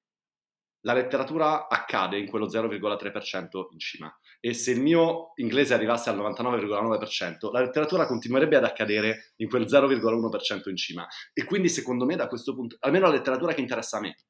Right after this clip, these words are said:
che non è tutta, nel senso non è io... Mm, mm,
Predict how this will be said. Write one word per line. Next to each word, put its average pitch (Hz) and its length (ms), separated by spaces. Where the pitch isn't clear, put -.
che - 120
non 120 140
è 156 320
tutta, - 480
nel 123 160
senso - 320
non 107 160
è 113 100
io... 117 520
Mm, 98 240
mm, 90 220